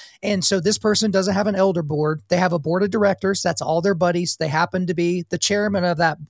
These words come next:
that board as well. They have no one that can check them, no one that can, you know, basically call them on the carpet. And <clears throat> they're whisked into the church before they deliver their speech in a, you know, blacked out S U V. And afterwards, they're not staying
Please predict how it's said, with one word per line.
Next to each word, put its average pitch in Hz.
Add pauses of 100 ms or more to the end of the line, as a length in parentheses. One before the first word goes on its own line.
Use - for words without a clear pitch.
that 165
board 170
as 170
well. 156 (240)
They 190
have 165
no 165
one 208
that 214
can 226
check 175
them, 170
no 160
one 185
that 185
can, 180
you 185
know, 175
basically 165
call 165
them 185
on 196
the 196
carpet. 156 (360)
And 208 (140)
<clears throat> -
they're 190
whisked 165 (220)
into 214
the 220
church 208
before 190
they 202
deliver 190
their 190
speech - (180)
in 196
a, 175
you 175
know, 180
blacked 190
out 190
S 196
U 190
V. 196
And 165
afterwards, 190
they're 185
not 190
staying 196